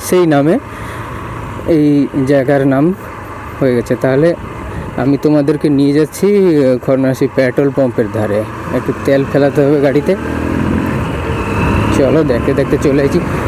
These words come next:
তো যেহেতু খরিনাসি গো-, আহ, খরিনাসি ব্লগার গোবিন্দ শিকদার নাম, আর যদি খরিনাসিতে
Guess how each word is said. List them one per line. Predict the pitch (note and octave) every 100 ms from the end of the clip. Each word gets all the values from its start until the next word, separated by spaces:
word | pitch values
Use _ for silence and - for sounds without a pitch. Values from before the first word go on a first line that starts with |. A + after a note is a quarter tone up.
| - -
তো | A3+ G3 - - - - - - -
যেহেতু | F#3 F#3+ G3+ G#3+
খরিনাসি | F3+ E3+ F#3 F#3 G3+ G3 E3 - - - - - - C3
গো-, | D3
আহ, | B2+ C#3+ C#3 A#2+
খরিনাসি | D3+ E3 F3+ F3+ G3+
ব্লগার | D#3+ D3+ D#3+ F3+ E3+
গোবিন্দ | C#3+ D#3 F3
শিকদার | E3+ F3 D#3+ F3 D#3
নাম, | C#3 C#3+ D3+ D3 - - - - - - -
আর | - B2 C3 C3+
যদি | C#3 C3+ C#3
খরিনাসিতে | C#3 C#3 D3+ D3+ D3+ - D#3 D#3 D3+ D3+